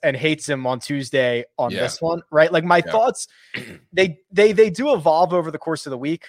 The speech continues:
Speaker 1: You know, Monday as I'm, Sunday, Monday as I'm kinda doing research, and then as I start to talk to, uh, you know, to you and to Greg and to Sia, you know, my thoughts do tend to evolve. So it, it ends up being this, a bit of evolution, but yeah, I, I can't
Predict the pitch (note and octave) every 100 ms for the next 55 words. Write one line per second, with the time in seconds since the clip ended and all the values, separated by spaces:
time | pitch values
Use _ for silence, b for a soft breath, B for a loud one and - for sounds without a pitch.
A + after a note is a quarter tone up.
0 | - D#3 C#3+ C3+ D#3 E3+ E3 D#3+ D#3+ D3
1 | D3+ C#3 - D#3+ F#3 F#3 D#3+ D#3 D#3+ D#3
2 | D3 D3 C#3+ C#3 C#3 C3 D#3 - D3 C#3+
3 | C#3 C#3 C#3 C#3 C3+ C3+ - C3+ B2+ C#3+
4 | C3 - B2+ B2 - C#3+ B2 C3+ B2+ A2+
5 | B2 D#3+ F#3 D3+ C3 B2 A2+ D#3 E3 C#3
6 | B2 A#2+ - C4 G3+ E3+ B B G#3+ G3
7 | F#3+ - C4+ C#4+ D3+ G3+ G3+ F3+ F#3+ -
8 | E3+ D#3+ D3+ C3+ D3 C#3 B2 E3 F#3+ F#3+
9 | G3+ G#3 B3+ A3 F3+ - F#3 F3+ D#3+ D3
10 | C#3+ b b b - F3 G3 D#3+ D#3 -
11 | F#3 - D3+ F#3 A3+ G3 A3 D#3 D3 F3
12 | - G#3+ F#3 G3 G#3+ B2 D3+ D3+ D3+ D3+
13 | - D3+ D3 C#3+ - - G3 G#3